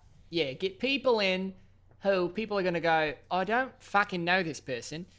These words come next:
but then we'd show them their brother or their sister, and the audience would lose their shit. They'd be like, "Oh my God, yeah, of course.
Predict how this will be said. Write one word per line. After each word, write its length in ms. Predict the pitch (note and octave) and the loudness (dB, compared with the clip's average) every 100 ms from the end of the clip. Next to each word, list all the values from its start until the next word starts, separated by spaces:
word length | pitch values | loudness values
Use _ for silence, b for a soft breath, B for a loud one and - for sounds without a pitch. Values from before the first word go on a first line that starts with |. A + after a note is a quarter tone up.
| b | b
but 140 | F3+ F3 | -2 2
then 180 | G#3+ G#3 | 2 2
we'd 140 | G3+ | 0
show 220 | - G3 | 2 2
them 180 | F#3 F3+ | 4 2
their 220 | F3 E3 | 2 2
brother 560 | D3+ D#3 E3 E3 D#3+ D3+ | 0 2 4 4 2 2
or 180 | D3 C#3+ | -2 -2
their 120 | C#3 | -4
sister, 420 | C3 F#3+ G3 - C3+ | -4 -4 -4 -2 -2
and 160 | D3+ | -2
the 100 | D#3 | 0
audience 360 | D#3+ D#3+ D#3 D#3 | 2 2 0 -4
would 100 | D3+ | -4
lose 320 | D#3 F3+ E3+ | -2 -2 -2
their 140 | F3 | -2
shit. 220 | F3 F3 D#3+ | 0 0 0
They'd 100 | E3 | 0
be 100 | F3 | 0
like, 160 | F3+ | 0
"Oh 180 | G3+ G#3+ | 0 0
my 220 | G#3 G#3 | 0 -2
God, 380 | F#3+ A3+ A#3 A3 | -2 0 0 0
yeah, 240 | A#3 A#3+ | 2 2
of 140 | A#3+ - | 2 0
course. 580 | C#4 C#4+ C#4+ A#3 - | 4 6 8 6 0